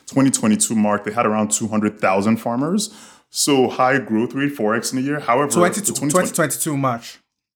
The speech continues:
Speaker 1: Yes, they had around two hundred thousand. Is that the same numbers you have or something different?
Speaker 2: Yeah,
Speaker 1: Farmers on board.
Speaker 2: I'm trying to see how many employees they have.
Speaker 1: Oh, I don't know about employees. I'm only talking about number of farmers.
Speaker 2: Okay, okay, go
Speaker 1: Um,
Speaker 2: ahead.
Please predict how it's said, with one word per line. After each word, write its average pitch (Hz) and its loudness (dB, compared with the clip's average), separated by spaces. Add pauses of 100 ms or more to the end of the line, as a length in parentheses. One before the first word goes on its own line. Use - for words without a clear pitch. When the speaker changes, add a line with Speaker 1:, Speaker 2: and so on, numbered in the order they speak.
(200)
Speaker 1:
Yes, 110 2
they 117 0
had 127 4
around 110 2
two 110 -2
hundred 104 0
thousand. 92 -4
Is 113 -4
that 131 4
the 123 0
same 107 0
numbers 104 0
you 113 0
have 135 -2
or 101 -4
something 104 -4
different? 196 4
Speaker 2:
Yeah, 220 2
Speaker 1:
Farmers 214 2
on 208 0
board. - -10
Speaker 2:
I'm 160 -4
trying 220 0
to 202 0
see 202 -4
how 170 0
many 165 -2
employees 139 -4
they 113 -6
have. 107 -8 (560)
Speaker 1:
Oh, 151 6
I 131 2
don't 147 4
know 135 4
about 110 4
employees. 104 -2
I'm 104 -2
only 135 0
talking 104 -4
about 95 0
number 98 -4
of 95 -8
farmers. 90 -12
Speaker 2:
Okay, 135 -2
okay, 143 -4
go 110 0
Speaker 1:
Um, 95 2
Speaker 2:
ahead. 110 -6